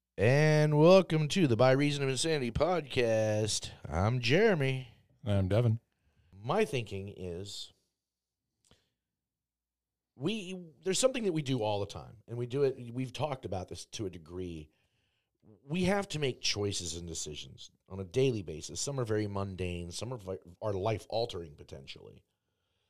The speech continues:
Speaker 1: So I guess my question for you today is this.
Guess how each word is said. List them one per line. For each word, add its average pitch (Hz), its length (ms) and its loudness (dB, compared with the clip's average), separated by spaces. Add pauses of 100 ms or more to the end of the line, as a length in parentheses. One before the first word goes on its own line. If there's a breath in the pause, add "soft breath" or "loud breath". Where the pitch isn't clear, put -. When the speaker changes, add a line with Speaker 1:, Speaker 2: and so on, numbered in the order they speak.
(120)
Speaker 1:
So 135 720 4 (1080)
I 160 80 2
guess 160 240 0
my 85 180 -6
question 98 480 -6
for 87 100 -16
you 82 180 -10
today 71 360 -10
is 64 140 -14
this. - 560 -12